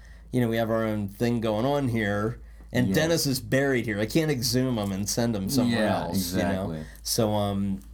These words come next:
Speaker 1: that following morning, Saturday, Thunderbird Harley Davidson and Law Tigers are sponsoring with us this Ride to Remember. And it's a ride to remember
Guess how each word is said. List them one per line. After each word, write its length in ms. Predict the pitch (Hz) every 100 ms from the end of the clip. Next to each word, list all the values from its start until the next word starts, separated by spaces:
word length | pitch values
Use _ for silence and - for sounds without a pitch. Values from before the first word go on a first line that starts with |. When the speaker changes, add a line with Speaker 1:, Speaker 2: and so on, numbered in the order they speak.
| - - - 110
Speaker 1:
that 220 | 113 110
following 360 | - 127 117 110
morning, 300 | 110 110 95
Saturday, 600 | - 104 104 95 92 90
Thunderbird 460 | 113 107 98 101
Harley 280 | 107 98 95
Davidson 720 | 95 98 98 92 - 98 95
and 140 | 87
Law 200 | 92 98
Tigers 800 | 101 98 87 80 85 82 82 - - - - - -
are 100 | 95
sponsoring 880 | - - 98 98 - 95 92 90
with 220 | 92 98 110
us 500 | 110 85 87 - - - - -
this 240 | 101 -
Ride 400 | 87 98 104 101
to 100 | -
Remember. 600 | 98 101 127 120 82 76
And 160 | 82 90
it's 180 | 92 101
a 60 |
ride 320 | 92 104 107 -
to 140 | 113
remember 760 | 113 104 101 98 98 95 95